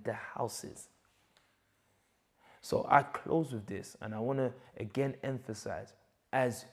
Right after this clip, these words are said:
you imitate, understand the, the, the, the process to becoming powerful, we realize that from our leaders, from our leader,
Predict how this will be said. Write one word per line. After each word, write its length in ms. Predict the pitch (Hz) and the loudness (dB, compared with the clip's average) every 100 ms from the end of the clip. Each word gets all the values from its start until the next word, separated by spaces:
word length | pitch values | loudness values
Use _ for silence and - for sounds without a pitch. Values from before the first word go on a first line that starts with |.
| - _ - - | -20 _ -20 -16
you 440 | 120 123 175 190 190 - _ _ _ _ _ _ - | -4 0 4 2 0 -12 _ _ _ _ _ _ 2
imitate, 880 | 165 180 160 - 135 107 - - - _ _ _ _ _ _ _ _ _ _ | 4 4 0 -4 -6 -6 -14 -20 -20 _ _ _ _ _ _ _ _ _ _
understand 760 | - 151 165 160 - 143 123 104 - - | -2 2 2 0 0 0 0 -2 -10 0
the, 220 | 113 107 - - _ _ _ | 2 2 -4 -20 _ _ _
the, 120 | - 69 - _ | -4 -4 -14 _
the, 320 | - 110 - - - _ _ _ _ _ | -2 0 0 -8 -18 _ _ _ _ _
the 80 | 120 | -2
process 760 | - - - 165 160 131 - | -2 -6 0 0 2 -2 -2
to 140 | - | -8
becoming 540 | 110 113 - 127 123 110 | -6 -6 -6 -6 -4 -4
powerful, 760 | 110 - 113 123 - - - - _ _ _ _ _ _ _ _ _ - - | -8 -2 2 2 0 -10 -14 -16 _ _ _ _ _ _ _ _ _ -20 -6
we 200 | 110 117 | 0 2
realize 540 | 113 147 151 127 110 | 4 4 6 4 4
that 320 | - 107 - - _ _ _ _ _ _ _ _ _ _ | 0 -2 -4 -20 _ _ _ _ _ _ _ _ _ _
from 260 | - 143 131 | -2 2 6
our 140 | 139 | 6
leaders, 500 | 131 147 151 127 - - _ | 6 4 2 -2 -4 -12 _
from 260 | - 131 120 | -2 0 2
our 140 | 156 | 2
leader, 360 | 151 151 104 | 2 0 -2